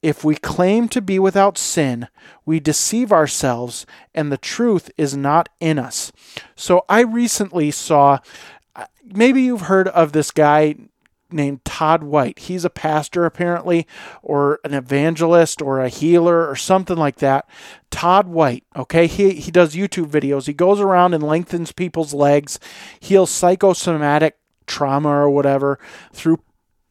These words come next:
prayer. And, and I'm sorry, but it, it's all a scam, all right? It, it, it's a scam. All right, I could, if you were here today, I could lengthen your leg without, like that.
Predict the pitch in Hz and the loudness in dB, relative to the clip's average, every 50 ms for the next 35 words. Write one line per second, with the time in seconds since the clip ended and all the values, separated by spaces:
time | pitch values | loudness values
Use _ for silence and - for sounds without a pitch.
0 | _ _ _ - - - 175 165 151 143 143 147 - - _ _ _ _ _ _ | _ _ _ -6 0 2 4 4 4 4 2 2 0 -4 _ _ _ _ _ _
1 | _ _ _ _ _ _ _ _ _ _ _ _ _ _ _ _ - 165 156 151 | _ _ _ _ _ _ _ _ _ _ _ _ _ _ _ _ -4 -2 0 0
2 | 151 151 156 - _ _ _ _ - - _ - - 156 147 139 143 147 147 147 | 0 -2 -4 -8 _ _ _ _ -20 -20 _ -8 -4 -2 -2 -2 -2 -4 -6 -8
3 | 147 - - - 190 170 156 147 143 139 131 151 143 139 - _ _ _ _ - | -8 -4 2 4 4 6 6 4 2 0 0 0 0 0 -2 _ _ _ _ -20
4 | - - - _ _ _ _ _ _ - 165 165 156 - 156 156 - 185 165 165 | -20 -20 -20 _ _ _ _ _ _ -10 -8 -8 -6 -4 -4 -2 0 2 4 4
5 | 160 143 - - - - 147 131 123 123 139 - _ _ _ _ _ _ - - | 4 2 0 -4 -4 -2 -2 -2 -4 -6 -10 -16 _ _ _ _ _ _ -8 -4
6 | 139 143 151 - - 180 180 - - 190 175 - _ _ _ _ - 160 - - | -2 -2 -2 -4 -6 -12 -14 -14 -14 -16 -18 -18 _ _ _ _ -12 -10 -8 -8
7 | 143 - - - 139 123 120 120 - _ _ _ _ _ _ _ _ _ _ _ | -8 -8 -8 -8 -8 -8 -8 -10 -16 _ _ _ _ _ _ _ _ _ _ _
8 | _ - 156 165 - _ - 151 156 156 - 185 170 - _ _ _ - 160 - | _ -14 -14 -14 -12 _ -2 -2 -2 0 0 -2 -4 -4 _ _ _ -10 -8 -6
9 | - 190 214 233 226 202 - - 214 214 208 - - 165 151 165 160 165 165 165 | -2 0 2 4 4 4 4 2 2 2 2 0 0 -2 2 4 4 4 4 2
10 | 147 160 147 - 156 143 143 143 147 151 - - 165 151 147 143 139 139 139 143 | 2 0 0 0 0 0 2 0 0 -2 -2 -4 -4 -2 -2 -2 -2 0 2 2
11 | 139 131 - 139 131 - 156 151 151 - - - _ _ - - - - - _ | 2 0 -2 -6 -8 -4 -4 -4 -4 -6 -10 -18 _ _ -20 -20 -20 -20 -20 _
12 | _ _ - - _ _ - 147 143 143 - - 143 127 135 - | _ _ -14 -14 _ _ -2 -2 -2 -2 -2 -2 -4 -4 -4 -8